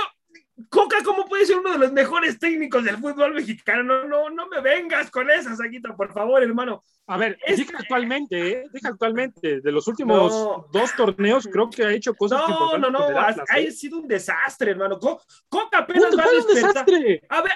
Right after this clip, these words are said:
Speaker 1: ha venido despertando apenas, ¿eh? Ha venido despertando
Speaker 2: Pero por eso estoy
Speaker 1: apenas.
Speaker 2: diciendo actualmente,
Speaker 1: No.
Speaker 2: no estoy diciendo las últimas cinco
Speaker 1: No ha
Speaker 2: temporadas,
Speaker 1: sido el
Speaker 2: o sea,
Speaker 1: gran
Speaker 2: no.
Speaker 1: técnico así de, de, "Ay, qué maravilla es Coca". No, no, no. Se ha
Speaker 2: ¿Cómo es
Speaker 1: achicado,
Speaker 2: posible?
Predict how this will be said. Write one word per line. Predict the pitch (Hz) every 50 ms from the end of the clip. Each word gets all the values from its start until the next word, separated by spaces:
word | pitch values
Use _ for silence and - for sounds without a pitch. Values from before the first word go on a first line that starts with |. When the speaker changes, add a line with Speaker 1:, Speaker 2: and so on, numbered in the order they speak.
| - _ -
Speaker 1:
ha | 349 415
venido | 440 440 415 415 403 415 392
despertando | 311 269 240 - - 247 240 226 - 294 330 370 339
apenas, | 294 - - 226 254 370 381 339 277 240 233 240
¿eh? | 285 339 359 - - _ _ -
Ha | 180 233
venido | 311 359 359 359 359 370 349
despertando | 269 - - - 185 - - - 208 226 226
Speaker 2:
Pero | 277 -
por | - 175 165
eso | 202 240
estoy | 302 302 294
Speaker 1:
apenas. | - 294 285
Speaker 2:
diciendo | - 294 294 285 311 285
actualmente, | - _ - 277 285 285 285 285 254 247 262 285 320 180 190
Speaker 1:
No. | 226 233
Speaker 2:
no | 269
estoy | 302 285 262
diciendo | 226 - - 240 220
las | 196 -
últimas | 254 233 269 226 202 - -
cinco | - 240 262 233 -
Speaker 1:
No | 165
ha |
Speaker 2:
temporadas, | 196 208 233 277 320 208 220 254 240 214
Speaker 1:
sido | 294 277 311
el | 294 269
Speaker 2:
o | 202
sea, | 262
Speaker 1:
gran | 277 294 294
Speaker 2:
no. | - -
Speaker 1:
técnico | 269 262 262 277 277 254 - - 208 196
así | 190 190 220 240
de, | 254 247 220 202 190 180 170 160 147
de, | 135 139 147 147 143 143 143
"Ay, | 143 160 196 247 311 240
qué | - 277
maravilla | 285 302 294 240 214 233 269 294 269 302 247 220 226
es | 226 220
Coca". | - 254 269 269 208 180
No, | 170 180 233
no, | 269 262 254
no. | 262 277 269 226 - _ _ _ _
Se | - - 185
ha | 240 330 -
Speaker 2:
¿Cómo | - 330 381
es | 339 220
Speaker 1:
achicado, | 262 294 349 370 370 330
Speaker 2:
posible? | 269 220 - -